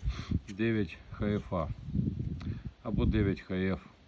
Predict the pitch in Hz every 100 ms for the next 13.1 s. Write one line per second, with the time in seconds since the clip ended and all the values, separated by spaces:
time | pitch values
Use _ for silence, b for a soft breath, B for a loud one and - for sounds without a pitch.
0 | - - - - B B B B B B
1 | B - - - 90 - - - 98 -
2 | 131 151 156 - 131 123 160 - 139 135
3 | 131 113 B B B B B - - -
4 | - 110 110 101 - 135 139 127 110 101
5 | 113 123 117 - 110 101 - 101 92 71
6 | 69 - - - B B B B B B
7 | B - - - 143 147 131 - 113 107
8 | - - 131 120 107 107 120 113 107 -
9 | 98 92 104 98 82 B B - - 92
10 | 92 85 104 104 98 - 87 76 - -
11 | - - - 95 95 110 - 110 101 90
12 | - 104 98 92 - 92 - - 135 147
13 | 135